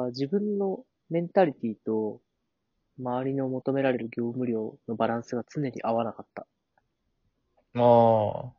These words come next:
Speaker 2: うんうん。
Speaker 1: なんか、きついなと思ってる時にめちゃめちゃ仕事が来て。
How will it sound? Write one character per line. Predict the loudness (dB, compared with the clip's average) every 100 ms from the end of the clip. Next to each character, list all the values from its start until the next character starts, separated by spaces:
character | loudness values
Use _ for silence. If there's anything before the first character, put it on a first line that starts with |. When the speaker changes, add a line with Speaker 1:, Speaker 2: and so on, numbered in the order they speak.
| _ _ -8
Speaker 2:
う | -4
ん |
う |
ん。 | -4 -4 -6 -6 -8 -8 -10 -16 _ -10
Speaker 1:
な | -8
ん |
か、 | -10 -12 _ _ _ _ _ _
き | -18
つ | -6 -4
い |
な | -4 -6
と | -6 -6
思 |
っ | -6
て | -10
る | -10
時 | -10
に | -10
め | -10
ち | -6
ゃ |
め | -6
ち | -6
ゃ |
仕 | -6
事 | -6 -6
が | -8
来 | -8 _ -8
て。 | -8 -8 -14